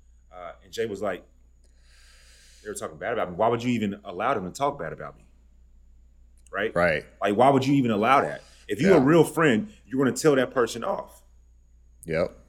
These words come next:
Speaker 2: No, no doubt, no doubt. I totally agree with you. And if Connor was Brendan in that situation and you told him, and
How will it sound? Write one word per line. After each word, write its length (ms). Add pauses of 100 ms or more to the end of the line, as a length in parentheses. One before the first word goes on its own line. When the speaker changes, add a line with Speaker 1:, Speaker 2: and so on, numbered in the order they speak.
(720)
Speaker 2:
No, 280
no 140
doubt, 300
no 120
doubt. 320
I 120
totally 760
agree 340
with 160
you. 120
And 80
if 260 (380)
Connor 400
was 680 (680)
Brendan 360
in 100
that 140
situation 600
and 140
you 140
told 320
him, 260
and 300